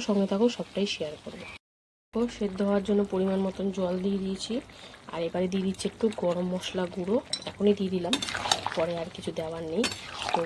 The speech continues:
গরম মশলাটা দেওয়ার পর সুন্দর করে মিক্স করে নেব। তারপরে কিন্তু আলু সেদ্ধ হওয়ার জন্য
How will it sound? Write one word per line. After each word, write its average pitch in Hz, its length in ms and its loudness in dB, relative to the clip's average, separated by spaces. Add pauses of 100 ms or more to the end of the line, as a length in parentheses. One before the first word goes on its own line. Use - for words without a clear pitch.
গরম 165 220 0
মশলাটা 175 340 0
দেওয়ার 165 300 0
পর 202 100 2 (120)
সুন্দর 190 340 2 (120)
করে 185 180 2 (560)
মিক্স 190 200 -2 (140)
করে 196 160 4 (100)
নেব। 170 160 0 (420)
তারপরে 165 400 -4
কিন্তু 180 260 -4 (280)
আলু 165 160 -4 (100)
সেদ্ধ 175 240 -4 (140)
হওয়ার 175 220 0 (120)
জন্য 170 220 -4